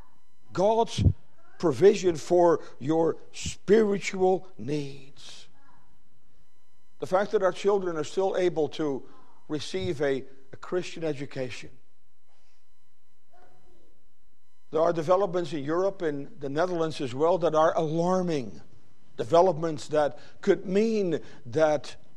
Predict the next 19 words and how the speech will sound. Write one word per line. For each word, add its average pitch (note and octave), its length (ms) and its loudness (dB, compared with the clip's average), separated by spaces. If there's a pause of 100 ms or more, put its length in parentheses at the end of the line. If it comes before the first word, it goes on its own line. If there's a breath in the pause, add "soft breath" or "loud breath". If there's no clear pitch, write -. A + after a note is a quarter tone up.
(800)
that F3 180 4
freedom E3 720 4 (1600)
could C#3+ 200 2
change E3 640 0
or D3+ 120 4
could D#3 320 4
be D3 140 4
taken F3+ 460 4
away. E3+ 480 4 (320 soft breath)
There D3+ 100 4
are D#3+ 120 8
voices G3 560 8
in F#3 100 6
the F#3+ 80 2
Netherlands F3+ 440 4
now, D#3+ 200 6
in E3 100 2
a D#3 40 0
nation F3 520 4